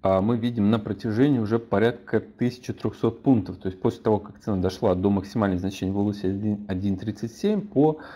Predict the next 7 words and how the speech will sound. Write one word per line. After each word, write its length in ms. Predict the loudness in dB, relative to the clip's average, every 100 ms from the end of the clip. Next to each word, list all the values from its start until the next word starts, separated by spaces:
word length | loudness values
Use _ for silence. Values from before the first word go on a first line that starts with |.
| -20 -6
а, 380 | 0 2 4 2
канадцу 800 | -2 -2 0 -2 -4 0 2 2
это 200 | -2 -6
снижение 420 | -6 0 0 0
и 120 | 0
началось. 340 | 0 0 -4 -2
Безусловно, 680 | -2 2 4 4 2 0